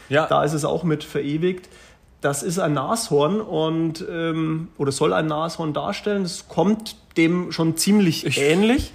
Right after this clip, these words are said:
Speaker 1: Man kann es als Nashorn identifizieren.
Speaker 2: Ja, auf jeden Fall. Aber das Interessante an der ganzen Geschichte ist, dass Albrecht Dürer nie ein Nashorn gesehen hat. Also zu dem Zeitpunkt, ähm, wusste er, also er wusste, dass es die gibt, aber er hat nie gewusst, wie ein Nashorn tatsächlich aussieht. Also er hat es aus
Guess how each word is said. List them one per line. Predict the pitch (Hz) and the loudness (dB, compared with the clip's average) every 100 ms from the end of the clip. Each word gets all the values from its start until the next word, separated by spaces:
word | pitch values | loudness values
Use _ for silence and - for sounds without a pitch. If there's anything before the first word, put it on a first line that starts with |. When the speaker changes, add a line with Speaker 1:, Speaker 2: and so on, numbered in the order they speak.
| - | -2
Speaker 1:
Man | 131 | 2
kann | 160 | 2
es | 185 | 2
als | 160 | 2
Nashorn | 139 147 160 156 | 4 2 2 2
identifizieren. | 156 151 190 220 151 151 | 4 6 4 4 4 6
Speaker 2:
Ja, | |
auf | 135 | 6
jeden | 165 202 | 6 4
Fall. | - 170 208 | 2 2 2
Aber | 233 160 165 | 2 2 2
das | 156 147 | 2 0
Interessante | 156 147 143 180 214 170 151 151 | -2 -2 -2 0 0 0 -2 -4
an | 156 | -2
der | 151 | 0
ganzen | 143 147 147 | 0 0 0
Geschichte | 135 165 - 165 | 0 -2 -2 -4
ist, | 160 - 156 | -4 -6 -6
dass | 147 - | -8 -4
Albrecht | 151 147 143 | -4 -4 -2
Dürer | 165 160 | 0 2
nie | 156 190 | 4 4
ein | 170 | 2
Nashorn | 156 165 170 165 156 | 0 -4 -6 -6 -4
gesehen | 143 - 185 160 | -4 -4 -4 -4
hat. | - - _ _ - - _ - | -8 -16 _ _ -20 -20 _ -2
Also | 135 135 131 | -2 -2 -4
zu | 143 | -2
dem | 143 156 | 0 0
Zeitpunkt, | - 151 - 156 156 147 - 175 | 0 0 0 -4 -2 -4 -10 -4
ähm, | 143 135 139 | -4 -4 -8
wusste | 160 185 190 170 | 0 0 2 -2
er, | 143 135 | 0 0
also | 139 | 0
er | 143 | 2
wusste, | 160 220 202 | 2 2 2
dass | 160 | 2
es | 151 | -2
die | 147 | -4
gibt, | 131 226 - - - - - - | -2 -2 -2 -18 -20 -20 -14 2
aber | 147 143 | 2 4
er | 139 | 2
hat | 135 | 4
nie | 156 185 | 4 4
gewusst, | 151 175 175 - - 247 | 4 2 -2 -8 -18 -14
wie | 151 151 170 165 | -4 0 2 4
ein | 147 143 139 | 4 2 2
Nashorn | 135 160 - 143 143 135 | 0 0 0 0 0 0
tatsächlich | 135 135 135 131 - | -4 -4 -4 -6 0
aussieht. | 202 214 - 147 190 175 | 4 4 2 -2 -4 -2
Also | 156 143 | 0 0
er | 135 | 0
hat | 156 | -4
es | 143 | -6
aus | 156 - - | -8 -10 -12